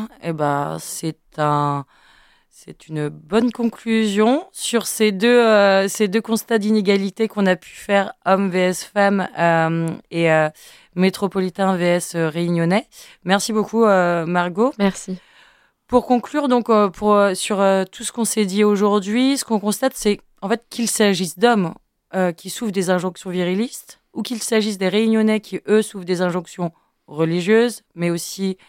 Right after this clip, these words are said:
Speaker 1: ben, d'inégalités sociales et d'inégalités éducationnelles, ces deux pu-, publics qui sont réfractaires à la psychothérapie sont également ceux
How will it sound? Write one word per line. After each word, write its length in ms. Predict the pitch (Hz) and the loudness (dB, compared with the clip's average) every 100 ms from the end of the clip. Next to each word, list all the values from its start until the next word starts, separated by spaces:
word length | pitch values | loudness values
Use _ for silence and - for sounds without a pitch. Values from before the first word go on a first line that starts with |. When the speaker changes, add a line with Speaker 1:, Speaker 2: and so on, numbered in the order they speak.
| _ _ | _ _
Speaker 1:
ben, 480 | 160 160 160 156 165 | 2 2 0 -4 -10
d'inégalités 840 | - 151 143 185 170 170 170 165 170 | -18 -20 -4 -2 0 -2 -2 -6 -8
sociales 720 | - - 190 - - 190 185 | -8 -10 -10 -8 -2 -2 -2
et 120 | - | -8
d'inégalités 600 | 156 170 165 156 156 - | -10 -6 -4 -6 -8 -10
éducationnelles, 680 | 165 151 165 160 165 180 226 254 - - - - _ | -12 -10 -12 -8 -4 -2 -2 -6 -18 -20 -20 -20 _
ces 220 | - 208 | 0 0
deux 120 | 190 240 | 2 -2
pu-, 260 | - 233 202 _ | -4 -6 -6 _
publics 340 | 214 190 254 | -8 -6 -6
qui 120 | - | -8
sont 140 | 196 185 | -6 -2
réfractaires 500 | 175 196 202 - 220 | -2 -4 -8 -6 -2
à 60 | |
la 100 | 180 | -2
psychothérapie 840 | 165 - - 185 180 170 170 233 294 | -2 -8 -12 -8 -2 -2 -2 -6 -8
sont 260 | - - 196 | -12 -6 -2
également 440 | 185 214 220 208 | 0 2 2 0
ceux 380 | 190 - - 262 | -2 -4 0 0